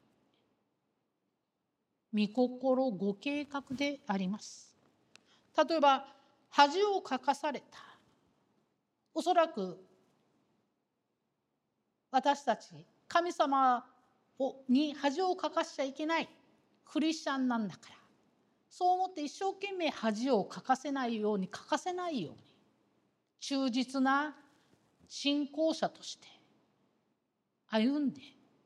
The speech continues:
いると思います。ただ、私たちが神様に恥をかかせない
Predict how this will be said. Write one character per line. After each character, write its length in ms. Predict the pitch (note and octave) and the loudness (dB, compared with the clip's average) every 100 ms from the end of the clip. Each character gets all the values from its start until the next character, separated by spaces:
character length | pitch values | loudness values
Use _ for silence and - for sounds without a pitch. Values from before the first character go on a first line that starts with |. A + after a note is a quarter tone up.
| _ | _
い 120 | A3 | -2
る 120 | G3+ C4+ | 0 -2
と 160 | - | -4
思 160 | E3+ B2 | -10 -10
い 60 | _ | _
ま 60 | - | -20
す。 200 | - _ _ _ _ _ _ _ _ | -20 _ _ _ _ _ _ _ _
た 100 | F#4 | 0
だ、 200 | D#4 D#4 - - _ | 2 0 -6 -20 _
私 380 | D#4+ E4 G#4 G#4+ | 2 4 2 2
た 120 | G#4 | -4
ち 120 | G4+ F4+ | 0 2
が 120 | E4 | 0
神 300 | - F#4+ G4 | 0 -6 -6
様 320 | - D4+ B3 | -4 -2 -2
に 120 | D3+ - _ _ _ _ _ _ | -4 -12 _ _ _ _ _ _
恥 420 | - B3 B3+ F#4 | 0 2 2 0
を 160 | G#4 - | 0 -2
か 180 | - - | -6 -6
か 180 | D#4 | -6
せ 160 | D4+ G4 | -4 -4
な 160 | F#4 | -2
い 140 | D#4 | 0